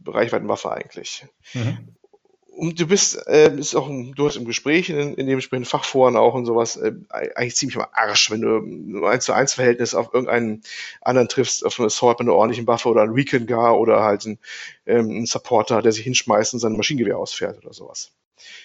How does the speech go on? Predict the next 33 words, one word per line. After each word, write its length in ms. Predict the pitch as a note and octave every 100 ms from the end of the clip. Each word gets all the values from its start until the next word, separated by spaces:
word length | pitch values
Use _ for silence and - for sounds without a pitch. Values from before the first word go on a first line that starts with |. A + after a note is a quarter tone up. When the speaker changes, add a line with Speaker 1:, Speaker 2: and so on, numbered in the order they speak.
| _
Speaker 1:
Kommst 240 | - C#3 -
du 40 |
fast 200 | C3 -
nicht 140 | G#2+
ran. 180 | - - _ _ - - - -
Ähm, 600 | C3 C3+ B2+ B2+ B2+ C#3 _ _ _ _ _
das 120 | A#2+
heißt, 440 | D#3+ G3+ - - E3
dass 160 | E3
die 80 | D#3
Standardtaktik 580 | - A3 C4+ D#3+ D3 B2
mittlerweile 400 | B2+ A2+ A2 A#2+
ist, 220 | - -
bei 80 | B2
vielen 340 | - B2 D#3
Medics, 500 | B2 B2 G3+ - - _ - - -
sobald 340 | B2+ F#3+ C#4
irgendeine 200 | A3+ G3+
Waffe 180 | G#3+ D#3
liegt, 160 | D3 D3
die 40 |
sofort 220 | D3 A3+
wegzuschmeißen, 720 | - - G3+ D3+ G#2+ - D4 - _ _ _ _
die 80 | -
eigene, 320 | G2+ A#2 F#3 D#4 - A2+
Speaker 2:
<laughs> 600 | D3 - - _ _ _
Speaker 1:
und 120 | E3
sich 140 | E3 -
die 80 | E3
andere 180 | F#3+
Waffe 140 | B2+ A#2
zu 100 | -
krallen. 380 | - B2+ -